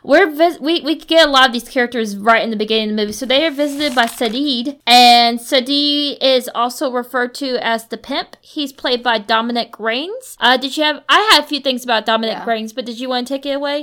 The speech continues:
Speaker 2: Apparently, he's on Chicago Med, and Saeed is played by Dominic Raines. Burn Country, and then Agents of shield, apparently.
Speaker 1: Oh, nice.
Speaker 2: Which I haven't watched yet, but I always like to mention if it's a Marvel adjacent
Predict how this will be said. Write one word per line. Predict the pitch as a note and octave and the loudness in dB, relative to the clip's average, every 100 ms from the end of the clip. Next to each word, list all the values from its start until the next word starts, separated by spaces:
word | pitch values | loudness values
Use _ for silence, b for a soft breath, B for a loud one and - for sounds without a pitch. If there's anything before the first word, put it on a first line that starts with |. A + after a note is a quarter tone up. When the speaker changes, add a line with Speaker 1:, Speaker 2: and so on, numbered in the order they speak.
| D4 | -6
Speaker 2:
Apparently, | C4 E4+ A4+ D5 C5+ A#4+ E4+ _ | -6 -4 -4 -4 -8 -12 -14 _
he's | - D#4 E4 - | -12 -10 -8 -4
on | C4+ | -4
Chicago | C#4+ C#4 C#4 C4+ D#4 | -6 -8 -4 -4 -4
Med, | A#3 A3+ A3 F3 F3+ - | -8 -4 -4 -6 -10 -6
and | A3+ A3+ | -6 -6
Saeed | - A#3+ A3+ A#3 A#3 G#3+ | -4 -2 -2 -6 -12 -12
is | G#3+ G3+ | -12 -12
played | G#3 G3 | -12 -10
by | |
Dominic | G3 G3 F#3 - | -10 -10 -12 -16
Raines. | - C4+ C4 C4 B3+ - - | -12 -12 -12 -16 -18 -12 -4
Burn | A#3+ F#4+ | -4 -2
Country, | - G#4+ G#4 G#4 | -4 -6 -6 -8
and | - C4 | -6 -8
then | B3+ | -8
Agents | C#4+ E4 A4+ G#4 | -10 -10 -10 -12
of | - | -14
shield, | - D4+ A4+ | -12 -12 -10
apparently. | F#4 G#3+ F#3+ B3+ | -12 -12 -10 -6
Speaker 1:
Oh, | B3 | -6
nice. | A#3 A#3+ - - _ _ - | -6 -8 -12 -20 _ _ -16
Speaker 2:
Which | - | -10
I | A3 | -6
haven't | D4+ C#4+ | -6 -6
watched | B3+ D#4+ - F#3+ | -4 -6 -8 -14
yet, | E3+ D#3 - _ | -12 -12 -16 _
but | - G3+ G3 - _ | -10 -8 -8 -12 _
I | A#3 | -2
always | C4+ D#4 D4+ | 0 -2 -6
like | - | -8
to | C4 | -8
mention | A3+ A3 A3+ A3 | -8 -8 -10 -18
if | G#3 | -16
it's | - | -16
a | |
Marvel | G3+ F#3+ F#3+ F#3+ G3 F#3+ _ _ G#3 | -10 -8 -8 -10 -14 -14 _ _ -20
adjacent | G3+ F3+ F#3 F#3 F#3+ | -18 -18 -18 -20 -20